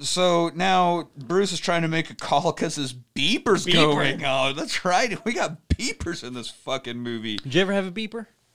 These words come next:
Speaker 1: I never did, no.
Speaker 2: Neither did I.
Speaker 1: I was never a doctor or drug dealer.
Speaker 2: Mm.
Speaker 1: So I didn't ever get that. Hell, I didn't even get a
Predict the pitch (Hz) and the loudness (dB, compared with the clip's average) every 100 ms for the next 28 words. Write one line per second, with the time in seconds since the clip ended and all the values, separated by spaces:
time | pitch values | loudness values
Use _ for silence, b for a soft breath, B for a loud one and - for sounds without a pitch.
0 | _ 123 120 123 117 107 107 98 101 101 | _ -8 -2 0 0 0 -2 -4 -6 -6
1 | 104 101 95 92 _ - 113 113 113 120 | -6 -8 -10 -16 _ -6 -4 -4 -4 -6
2 | 117 110 110 104 104 - _ 104 95 104 | -6 -4 -4 -6 -8 -12 _ -12 -6 -6
3 | 101 98 90 95 104 98 92 98 92 92 | -6 -8 -8 -8 -8 -10 -10 -12 -12 -16
4 | _ _ - 101 98 95 _ _ _ _ | _ _ -20 -18 -18 -20 _ _ _ _
5 | _ _ - 98 90 85 78 _ _ _ | _ _ -12 -10 -8 -10 -14 _ _ _
6 | _ _ - _ - _ - 95 90 87 | _ _ -20 _ -20 _ -18 -14 -14 -12
7 | 76 - _ _ _ - 71 85 78 80 | -14 -18 _ _ _ -18 -16 -16 -12 -10
8 | 82 127 147 151 151 135 107 107 95 | -10 -6 -4 -4 -4 -6 -6 -8 -10